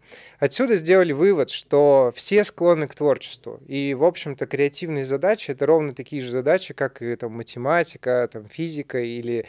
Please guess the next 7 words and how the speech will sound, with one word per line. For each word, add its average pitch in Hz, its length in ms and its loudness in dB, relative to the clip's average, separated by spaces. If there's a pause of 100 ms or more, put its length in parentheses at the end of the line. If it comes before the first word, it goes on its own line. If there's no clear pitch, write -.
(300)
переходить 135 560 -2
дороги 151 460 4
в 135 40 -6
неположенном 135 600 0
месте. 117 380 -10
Это 131 220 -4
просто 185 520 0